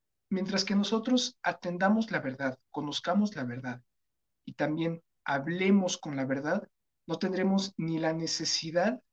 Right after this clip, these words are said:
de pensar en jurar para que nos crean o jurar por algo o jurar por alguien o jurar por Dios,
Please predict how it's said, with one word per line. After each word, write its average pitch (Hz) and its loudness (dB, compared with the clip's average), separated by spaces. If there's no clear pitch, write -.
de 151 -4
pensar 180 0
en 170 -4
jurar - -2
para 135 -2
que 139 -6
nos 127 -2
crean 196 0
o 156 2
jurar 170 2
por 165 4
algo 180 0
o 151 -4
jurar 175 2
por 160 0
alguien 185 2
o - -4
jurar 175 -2
por 170 -2
Dios, 147 -4